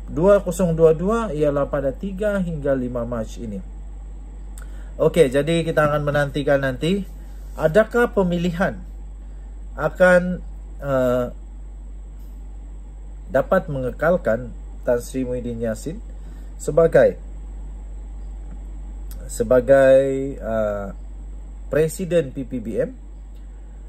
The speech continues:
ataupun beliau juga berisiko ditukarkan. Tapi pada pendapat saya,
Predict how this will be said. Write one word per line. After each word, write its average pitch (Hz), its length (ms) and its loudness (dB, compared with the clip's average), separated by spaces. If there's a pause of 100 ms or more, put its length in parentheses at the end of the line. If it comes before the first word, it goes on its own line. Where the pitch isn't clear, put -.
(680)
ataupun 247 640 6
beliau 214 400 6
juga 202 560 2
berisiko 190 880 -4
ditukarkan. 208 800 -4 (160)
Tapi 180 320 -2
pada 160 240 2
pendapat 151 400 -4
saya, 139 400 0